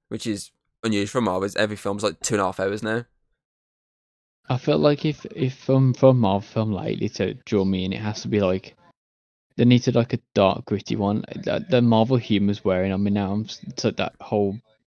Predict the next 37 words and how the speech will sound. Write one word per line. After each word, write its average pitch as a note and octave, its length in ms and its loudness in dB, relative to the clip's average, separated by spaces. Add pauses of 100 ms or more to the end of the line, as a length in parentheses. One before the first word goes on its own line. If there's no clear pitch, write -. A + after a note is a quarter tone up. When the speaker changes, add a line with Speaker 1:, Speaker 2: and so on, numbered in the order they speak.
(160)
Speaker 2:
like, - 240 -2
crap, G#2+ 320 -4 (180)
witty B2 300 4
line G#2 360 2
halfway G#2+ 400 0
through A2 180 2
a G#2+ 60 2
fight G#2 360 -2
or A#2 40 -6
something. A2 260 -4
It's A2+ 80 -2
like, - 100 -2
"Oh, G2+ 260 -2 (260)
like, A2+ 160 -2
I A2+ 60 0
just - 120 -10
can't A2+ 220 0
do F#2+ 100 0
it F#2 40 0
anymore." G2+ 260 0
It's - 100 -8
so G#2+ 260 0 (300)
bland G2+ 360 0
now F2+ 220 -4
that B2 140 -4
it's, A#2+ 140 -6
every B2+ 360 2
film's A2+ 380 0
almost A2 320 0
identical. G2+ 540 -2
It's - 80 -6
like, - 120 -4 (360)
if C3 100 -4
they C#3+ 80 6
did C3+ 160 4
something, D#3 420 0
like, B2+ 300 2